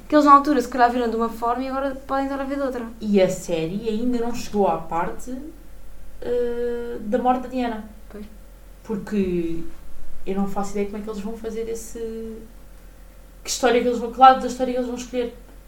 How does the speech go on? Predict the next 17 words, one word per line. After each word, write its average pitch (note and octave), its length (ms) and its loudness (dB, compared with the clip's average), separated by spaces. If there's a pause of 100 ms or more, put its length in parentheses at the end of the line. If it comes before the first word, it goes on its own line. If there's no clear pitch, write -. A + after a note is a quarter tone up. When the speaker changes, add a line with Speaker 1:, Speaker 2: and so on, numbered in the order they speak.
(800)
Speaker 2:
Já E3 80 -6
não E3+ 100 -2
podem F3 200 0
entrevistar F3 380 -4
a F3+ 40 -2
rainha F3+ 300 -4
agora F3 200 0
a - 20 -4
perguntar, F3 420 -6
mas G3+ 120 -2
tipo, - 220 -8 (2250)
se - 200 0
as A#3+ 100 4
pessoas E4 340 2
da D#4 120 4
Netflix C#4 600 4
conseguirem G3 720 4